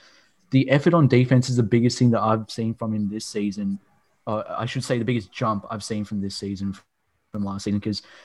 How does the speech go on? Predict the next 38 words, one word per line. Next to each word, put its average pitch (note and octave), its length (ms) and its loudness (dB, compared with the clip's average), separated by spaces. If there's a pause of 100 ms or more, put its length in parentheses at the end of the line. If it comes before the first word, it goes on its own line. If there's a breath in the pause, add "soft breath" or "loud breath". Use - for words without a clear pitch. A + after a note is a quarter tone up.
there A2+ 100 4
were B2 60 4
times A#2+ 240 2
in B2+ 60 6
the A2 60 4
bubble A2+ 220 0
where A2 120 0
he A2+ 100 2
was G#2+ 100 0
falling A2 360 -2
asleep. G#2+ 400 -4
He G2 140 -2
didn't A#2+ 280 2
look A2+ 140 0
like G#2+ 140 0
he A2 60 0
was F#2+ 120 -4
trying G#2+ 640 0 (420 soft breath)
on A2 100 -2
defense G#2 480 -4
sometimes, G#2+ 480 -4
but, G2 320 -4 (300)
you A2 100 0
know, G#2 80 2
he G#2 60 2
got C#3+ 140 -2
that G2+ 180 -4
clutch - 400 -2
charge A2 380 0
call A2 180 2
against G#2 260 0
Bledsoe, G#2+ 460 -4
and G#2 220 4
he G#2+ 260 0
just G2+ 180 -4
looked G#2 140 -4
so G#2 160 -2
much G2 180 -2